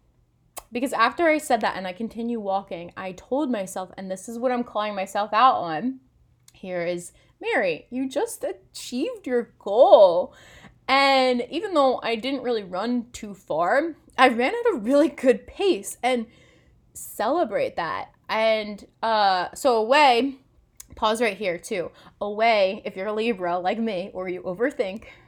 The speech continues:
and I was thinking about that situation, like, "Damn, I wish I handled that differently. I wish I said something different." This is a really powerful tip, side tip, to release overthinking. So I, what I do is when I overthink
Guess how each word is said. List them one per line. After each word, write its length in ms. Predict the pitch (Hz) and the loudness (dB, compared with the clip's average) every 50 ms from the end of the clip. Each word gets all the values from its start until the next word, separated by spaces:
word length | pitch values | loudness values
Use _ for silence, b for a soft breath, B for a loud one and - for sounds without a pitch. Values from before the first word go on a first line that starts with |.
| B B b b b b b b b b b b b _ _ | B B b b b b b b b b b b b _ _
and 560 | 226 214 202 190 185 180 175 170 175 170 - | -4 -2 0 0 0 -2 -4 -6 -8 -12 -10
I 120 | - 190 180 | -8 -6 -6
was 140 | 190 190 - | -6 -6 -8
thinking 180 | 214 202 220 | -8 -8 -6
about 160 | 214 233 233 | -6 -4 -4
that 160 | 240 233 233 - | -4 -6 -6 -6
situation, 560 | 277 254 262 254 240 220 202 233 - 220 190 | -8 -6 -4 -4 -4 -4 -4 -4 -8 -12 -14
like, 180 | 170 175 - | -16 -16 -12
"Damn, 320 | _ 311 330 339 254 202 190 | _ -4 -2 -2 -2 -2 -4
I 80 | 190 | -6
wish 220 | 196 247 302 311 - | -6 -6 -6 -2 -2
I 100 | 359 320 | -2 0
handled 360 | 269 294 311 311 302 277 196 | 2 2 2 2 2 0 0
that 200 | 196 170 - - | -4 -8 -6 -4
differently. 400 | - 349 339 - - - 190 175 | -4 -4 -2 -2 -8 -8 -6 -4
I 60 | 175 | -2
wish 200 | 202 269 330 - | -2 -2 -2 -2
I 60 | 381 | -4
said 240 | 349 349 - 330 254 | -4 -2 -2 -4 -2
something 320 | - 320 262 254 262 240 214 | 0 -2 0 0 -2 -4 -4
different." 420 | - 285 302 - 214 180 175 - _ _ _ _ _ _ _ _ - - _ _ | -4 -6 -4 -2 -4 -4 -4 -6 _ _ _ _ _ _ _ _ -20 -20 _ _
This 140 | 226 233 240 | -8 -6 -6
is 80 | 269 | -6
a 60 | 269 202 | -4 -2
really 220 | 208 208 208 190 | 0 0 0 0
powerful 420 | 196 - 196 175 175 175 - 170 | 0 -2 -2 -2 -2 -4 -8 -12
tip, 300 | 165 - - 208 202 - | -12 -4 -4 -4 -4 -4
side 300 | - - - 185 196 185 | -8 -8 -6 -6 -6 -8
tip, 260 | - - 175 170 - _ B B B B B B B B _ _ | -6 -6 -8 -8 -8 _ B B B B B B B B _ _
to 800 | - - 233 214 208 202 202 185 185 180 175 175 175 175 - _ _ _ | -16 -12 -10 -10 -8 -8 -6 -6 -4 -2 -2 -2 -4 -4 -8 _ _ _
release 440 | 196 214 202 202 196 202 226 - - | -8 -6 -6 -6 -6 -8 -8 -8 -6
overthinking. 680 | - 190 175 175 180 180 180 175 175 165 165 131 135 170 | -6 -2 -2 -2 -2 -2 -4 -6 -6 -8 -14 -14 -14 -12
So 200 | - - 196 - - | -6 -4 -4 -2 0
I, 380 | 190 190 190 202 214 247 277 | 2 4 4 6 4 4 2
what 180 | 269 226 220 214 | 2 0 -2 0
I 120 | 220 285 | 0 -2
do 420 | 269 240 196 170 175 185 220 220 - | -2 -2 -4 -4 -4 -4 -6 -8 -10
is 140 | - 208 196 | -12 -12 -12
when 100 | 190 190 | -10 -12
I 80 | 185 - | -12 -10
overthink 760 | - 196 190 190 190 190 _ 185 170 170 190 208 220 - _ | -10 -10 -8 -8 -10 -10 _ -12 -10 -10 -10 -10 -14 -16 _